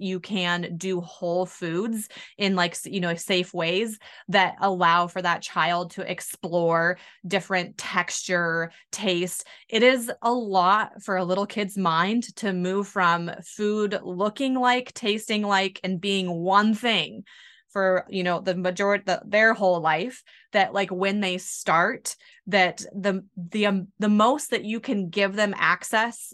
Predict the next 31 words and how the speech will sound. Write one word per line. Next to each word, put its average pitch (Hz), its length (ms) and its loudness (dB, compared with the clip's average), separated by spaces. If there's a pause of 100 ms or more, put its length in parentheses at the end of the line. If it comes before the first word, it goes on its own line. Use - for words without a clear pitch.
(140)
to - 160 -4
tasting 196 640 -2
and 175 100 -4
experiencing 208 960 -2 (400)
different 202 380 -2
textures 202 520 -2
in 202 60 -4
their 190 140 -2
mouth, 185 320 0
different 180 360 -6
tastes 202 540 -4
at 175 160 0
that 175 240 2
time, 240 400 -2 (380)
really 233 640 -2
sets 196 340 -2
up 175 300 2
for, 170 720 -2
um, 170 560 -2
just 196 260 -6
their, 180 300 2
their 180 120 0
palate 180 540 2
being 175 300 -4
open 175 360 -2
to 170 160 -4
a - 20 -2
lot 165 260 2
of 160 100 -4
different 160 340 -4
foods 170 300 -2